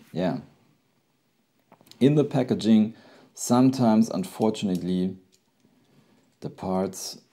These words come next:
when you take them out of the packaging, don't close properly. So this is not so good. I mean, I do really like the color. What I don't like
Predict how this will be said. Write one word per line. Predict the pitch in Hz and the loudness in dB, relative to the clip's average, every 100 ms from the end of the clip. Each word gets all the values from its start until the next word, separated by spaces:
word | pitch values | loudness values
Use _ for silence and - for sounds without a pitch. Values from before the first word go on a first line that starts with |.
| _ _ _ _ _ _ _ _ _ _ _ - | _ _ _ _ _ _ _ _ _ _ _ -14
when | 85 | -10
you | 85 | -10
take | 82 - 82 76 | -10 -8 -8 -8
them | 85 76 78 | -10 -8 -8
out | 69 87 | -8 -8
of | 85 - | -8 -8
the | 82 82 78 - - | -8 -6 -8 -12 -14
packaging, | 101 90 85 82 82 - _ | -12 -10 -10 -8 -8 -10 _
don't | - 87 87 87 | -10 -8 -8 -12
close | - 71 - | -14 -14 -14
properly. | - - - - - | -18 -20 -20 -18 -16
So | - | -10
this | 90 117 - | -4 -4 -4
is | - | -8
not | 98 104 - _ | -6 -6 -8 _
so | - - 101 | -10 -2 -2
good. | 98 135 147 - | 2 2 2 -4
I | 101 | -2
mean, | 104 107 | 0 0
I | - 85 | -2 -6
do | 78 110 - - | -2 0 0 -4
really | 87 98 92 | -10 -6 -4
like | 78 73 | -4 -6
the | - | -12
color. | - 117 113 110 110 - - - - - _ _ | -6 2 2 2 -2 -16 -20 -20 -20 -20 _ _
What | 76 - | -12 -10
I | |
don't | 71 82 85 101 113 110 | -12 -12 -2 2 4 4
like | 92 92 95 - | 2 0 -2 -6